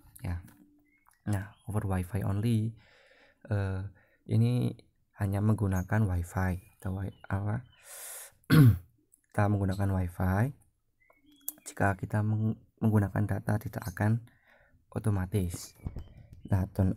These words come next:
auto update apps ini <clears throat> tidak, tidak mengupdate secara otomatis. Jadi sesuai keinginan kita sendiri, bisa kita pilih aplikasi mana saja yang, eh, ingin kita update.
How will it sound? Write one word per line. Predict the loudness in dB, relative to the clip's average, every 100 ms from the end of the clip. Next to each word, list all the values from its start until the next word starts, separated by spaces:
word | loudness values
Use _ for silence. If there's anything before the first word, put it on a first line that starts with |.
| 0
auto | 0 0
update | -2 -4 -2 -4 -2 2
apps | 2 0 -8 -16 -14
ini | -6 0 0 0 -4 -4
<clears throat> | 2 2 2 -6 -20 -20 _ _ _ _ -20 -20 -14 -10
tidak, | -4 0 0 -2 -10 -12 -14 -20 -20 -20 -20 _
tidak | -4 0 0 0 -6 _ -6
mengupdate | 2 4 2 2 -2
secara | -2 -4 -2
otomatis. | -2 -2 -2 -2 -4
Jadi | -4 -2 -2 -2 -6 -20 _
sesuai | -10 -6 -4 -4 -4
keinginan | -2 2 2 0
kita | 0 -2
sendiri, | 0 -2 0 0 -2 -4 -8 -20 -20 -10
bisa | -2 -2
kita | -2 -6
pilih | -6 -4 -4
aplikasi | -6 -4 -4 -2 -4 -2
mana | -2 0
saja | -2 -4 -10 -4
yang, | 0 2 0 -6 -14
eh, | -4 -4 -4 -2
ingin | 2 2
kita | 2 -6
update. | -8 -10 -6 -6